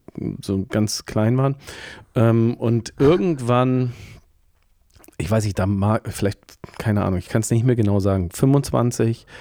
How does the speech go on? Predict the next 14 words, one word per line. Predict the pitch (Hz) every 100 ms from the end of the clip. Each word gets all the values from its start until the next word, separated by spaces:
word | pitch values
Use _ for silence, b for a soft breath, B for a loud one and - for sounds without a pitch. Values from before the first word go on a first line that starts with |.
| B B
also | - 113
f-, | - - - -
ich | - 131
hab, | - -
also | 113 110 - - -
bis | 127 -
fünfundzwanzig | - - 131 120 - 110 117 95
vielleicht, | - 87 90 -
so | - - - - -
plus | - 107 -
minus | 101 92 -
zwei, | - 95
drei | 98 87
Jahre, | 87 92 104